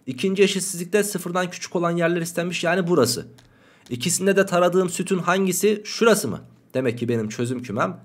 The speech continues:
sıfırla bir açık aralığıymış. E adam bana diyor ki A B açık aralığıydı.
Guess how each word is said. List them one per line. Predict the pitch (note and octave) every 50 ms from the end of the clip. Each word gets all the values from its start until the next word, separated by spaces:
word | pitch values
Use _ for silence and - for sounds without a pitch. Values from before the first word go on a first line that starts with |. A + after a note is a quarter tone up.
| _ _ _
sıfırla | - - - - - - A2 G#2 G2 F2+ -
bir | F2+ -
açık | - - - B2+ -
aralığıymış. | D3 C#3+ D3 D3 D#3 D3+ D#3 E3 E3 - - _ _ - _ -
E | -
adam | C#3+ C#3+ F3+ F#3 F#3+
bana | G3+ G3+ G#3 G#3+ A3+
diyor | A#3+ A#3
ki | A3 G3+ D3 A2 - - - - - _ _ _ _ _ _ _ _ -
A | C#3 D#3+ F3+ F3+ F3 F#3
B | G#3 A3+
açık | A3 G#3+ G#3+ G#3+ G#3 -
aralığıydı. | D#3+ C#3+ C3 B2 A#2 A2+ A2 G#2+ G#2+ D#3+ F#3+ G3+ G3 -